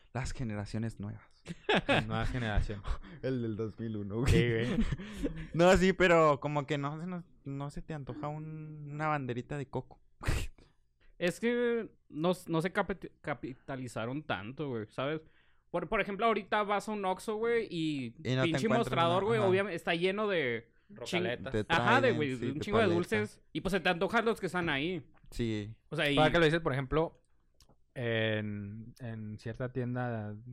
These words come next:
Speaker 2: que creo que nos patrocine.
Speaker 1: Que me tatué.
Speaker 2: No, en Del Río hay este, ahí sí
Speaker 3: Ahí
Speaker 2: tienen
Speaker 3: nos,
Speaker 2: un, un pas-,
Speaker 3: Simón.
Speaker 2: un pasillo, en un pasillo, en el pasillo de dulces,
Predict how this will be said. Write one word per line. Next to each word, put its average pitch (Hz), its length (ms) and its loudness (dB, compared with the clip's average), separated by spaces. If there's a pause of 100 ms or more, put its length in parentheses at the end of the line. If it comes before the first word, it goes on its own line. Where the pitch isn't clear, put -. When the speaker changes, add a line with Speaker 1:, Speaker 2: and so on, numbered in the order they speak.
(180)
Speaker 2:
que - 80 -20
creo 104 160 -6
que - 80 -2
nos 117 120 0
patrocine. 117 540 -4 (120)
Speaker 1:
Que 113 80 -4
me 107 140 -4
tatué. 101 400 -8 (1080)
Speaker 2:
No, 156 120 2
en 156 120 2
Del 143 140 4
Río 170 200 6
hay 151 380 4
este, 147 580 2
ahí 123 180 -4
sí - 100 -10
Speaker 3:
Ahí 120 120 0
Speaker 2:
tienen 143 180 0
Speaker 3:
nos, 143 200 -4
Speaker 2:
un, 139 60 -6
un 131 100 -6
pas-, 139 140 0
Speaker 3:
Simón. 117 260 -2
Speaker 2:
un 123 80 -8
pasillo, 139 400 -4
en 127 100 -4
un 127 80 -4
pasillo, 147 300 -2
en 151 60 0
el 139 100 -2
pasillo 208 400 -2
de 196 80 6
dulces, 185 440 -2